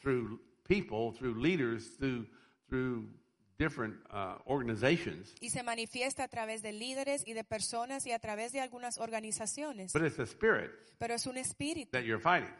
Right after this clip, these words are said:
Speaker 2: que estás
Speaker 1: And we have to
Speaker 2: peleando.
Speaker 1: recognize that spirit.
Speaker 2: Y debemos reconocer ese
Speaker 1: And,
Speaker 2: espíritu.
Speaker 1: and I, I am c-, firmly convinced that that spirit is here now.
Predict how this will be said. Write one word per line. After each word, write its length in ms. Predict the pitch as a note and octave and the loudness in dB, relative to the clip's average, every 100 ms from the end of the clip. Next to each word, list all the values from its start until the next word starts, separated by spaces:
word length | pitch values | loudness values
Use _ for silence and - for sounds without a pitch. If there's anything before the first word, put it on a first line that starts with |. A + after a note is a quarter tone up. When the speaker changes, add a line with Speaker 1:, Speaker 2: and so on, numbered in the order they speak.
| - _ | -20 _
Speaker 2:
que 80 | - | -8
estás 300 | - G#3+ - | -4 -6 -4
Speaker 1:
And 140 | A3 B2+ | -2 4
we 160 | C#3+ D3 | 6 6
have 100 | C#3 | 4
to 80 | |
Speaker 2:
peleando. 60 | A2 | 4
Speaker 1:
recognize 540 | C#3+ F#3+ D#3+ G2+ G#2 G#2 | 4 6 4 4 2 2
that 160 | A2 G2+ | 0 -2
spirit. 380 | - A3 - - - | 0 2 2 -2 -12
Speaker 2:
Y 60 | A3+ | -6
debemos 380 | A3+ A3+ C4 C#4+ | -4 -2 -2 -2
reconocer 760 | C#4 B3+ A#3+ A#3 A3+ - E4 | -2 -4 -6 -2 -2 2 0
ese 220 | E4+ A3 G#3+ | 0 -2 -6
Speaker 1:
And, 40 | |
Speaker 2:
espíritu. 440 | - - A#2+ - A2 | -6 -2 -2 -2 0
Speaker 1:
and 80 | A#2 | 2
I, 200 | C#3+ C3+ | 2 2
I 180 | G#2+ C#3 | 4 4
am 160 | D#3+ A2+ - | 2 -2 -8
c-, 60 | A#2+ - | -18 0
firmly 260 | D3+ C3 A2 | 2 4 0
convinced 460 | G#2 A2 D#3 C3 | 0 2 0 0
that 140 | G2+ G#2+ | -2 2
that 180 | C#3+ | 2
spirit 440 | - - D#3 G#2+ G2 | 0 0 2 4 0
is 200 | G2+ G2+ | -4 -2
here 360 | B2 D3 E2+ F#2 | 0 2 0 0
now. 340 | G#2+ D#3 - | 0 0 -2